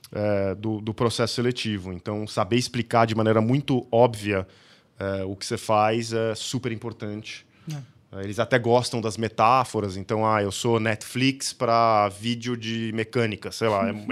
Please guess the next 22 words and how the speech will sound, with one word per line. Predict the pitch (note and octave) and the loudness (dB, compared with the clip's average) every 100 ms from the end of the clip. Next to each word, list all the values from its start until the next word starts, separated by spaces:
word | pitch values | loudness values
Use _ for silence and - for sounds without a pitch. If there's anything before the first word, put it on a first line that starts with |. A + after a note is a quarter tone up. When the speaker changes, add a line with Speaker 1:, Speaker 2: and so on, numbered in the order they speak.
| A#2+ | 0
Speaker 1:
melhor | B2 A#2+ C3 C#3 | 4 8 8 6
do | C#3 | 2
que | C#3+ | -2
tentar | C#3 B2 C3+ | -6 -2 -2
explicar | C3 C#3+ C3 A#2 B2+ C3 - A3 | -2 -6 -2 4 4 4 -2 -4
Speaker 3:
Uhum. | A3 G3+ A#3 | -2 0 -2
Speaker 1:
que | B2 | -2
você | A#2+ B2+ | -2 0
é | |
um | B2+ | -2
saas | - - B2+ C3+ B2 | -4 -2 0 2 0
enabled | C3 A#2+ B2 C3+ B2+ C3 A#2 | -4 -2 -2 -2 -2 -4 0
marketplace, | B2 - A#2+ - B2+ B2+ B2 | 0 0 -6 -2 0 2 0
sei | B2 | -2
lá, | A#2+ | -4
sabe? | G#2+ C3 B2+ | 0 -2 -2
Então, | G#2 A#2+ | -4 -4
eu | A#2+ | -4
acho | A#2 | -6
que | B2+ A#2 A2 | -8 -10 -8
Speaker 2:
É. | |
Speaker 1:
esse | C#3+ | -10